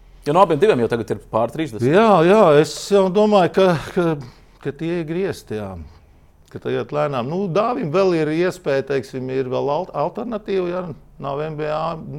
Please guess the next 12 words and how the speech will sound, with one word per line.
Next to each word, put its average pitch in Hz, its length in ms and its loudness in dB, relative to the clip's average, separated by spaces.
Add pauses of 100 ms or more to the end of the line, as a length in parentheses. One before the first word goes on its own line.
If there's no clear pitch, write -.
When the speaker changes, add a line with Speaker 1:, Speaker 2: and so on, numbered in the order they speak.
(140)
Speaker 2:
Eiropā 139 400 -2
viņš 131 160 -8
kādu 139 220 -4
brīdi 135 260 -2
vēl, 123 160 -2
es - 120 -12 (280)
pieļauju 131 240 2
variantu, 127 360 0
ka 117 80 -6
būs 143 240 -6
vajadzīgs. 196 560 -6 (680)
Speaker 1:
Mhm. 123 160 -18